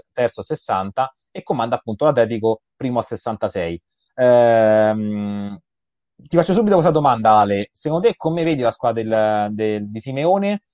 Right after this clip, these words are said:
E, eh, perché inizialmente sembrava dominare questo campionato, poi negli ultimi risultati, anche l'uscita dalla Champions, ha fatto un po' trabel-, traballare un po' il, i Colchoneros e negli ultime partite di campionato hanno perso anche diversi punti, eh, di vantaggio,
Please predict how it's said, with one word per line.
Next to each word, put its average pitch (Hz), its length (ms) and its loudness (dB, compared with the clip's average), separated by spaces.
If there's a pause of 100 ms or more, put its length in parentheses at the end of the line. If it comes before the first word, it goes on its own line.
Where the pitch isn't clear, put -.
(240)
E, 147 360 2
eh, 110 540 0
perché 160 280 -2
inizialmente 156 640 -4
sembrava 113 580 2 (140)
dominare 131 680 -2
questo 110 280 -4
campionato, 95 800 -4
poi 202 220 4
negli 127 180 -6
ultimi 151 360 -4
risultati, 160 460 0
anche 139 260 -2
l'uscita 123 260 -4
dalla 151 180 2
Champions, - 640 -4
ha - 680 -4
fatto - 320 0
un 131 60 -4
po' 131 200 2
trabel-, 123 560 0
traballare 127 520 4
un 117 80 -6
po' 120 200 0
il, 104 140 -2
i 107 180 -4
Colchoneros 127 840 -4 (380)
e 170 200 2
negli 131 240 -2
ultime 151 340 -2
partite 135 260 -2
di 127 60 -4
campionato 139 400 -2
hanno 110 160 0
perso 117 300 -2
anche 131 260 -2
diversi 120 440 -2
punti, 110 540 -6
eh, 98 240 -4
di 107 100 -8
vantaggio, 107 800 -2